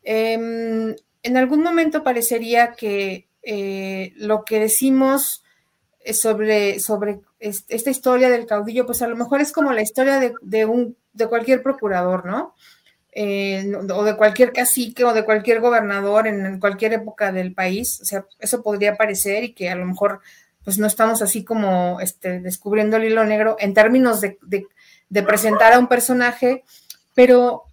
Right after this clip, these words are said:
pero el tema es, eh, el, eh,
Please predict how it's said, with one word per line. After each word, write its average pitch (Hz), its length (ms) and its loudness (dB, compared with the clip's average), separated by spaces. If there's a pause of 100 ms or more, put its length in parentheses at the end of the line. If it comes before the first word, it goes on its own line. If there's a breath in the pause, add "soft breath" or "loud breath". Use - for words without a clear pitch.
(160)
pero 247 380 6
el 240 320 2
tema 285 480 2
es, - 340 -4 (460)
eh, - 200 -8 (840)
el, 247 300 0 (160)
eh, 262 240 -2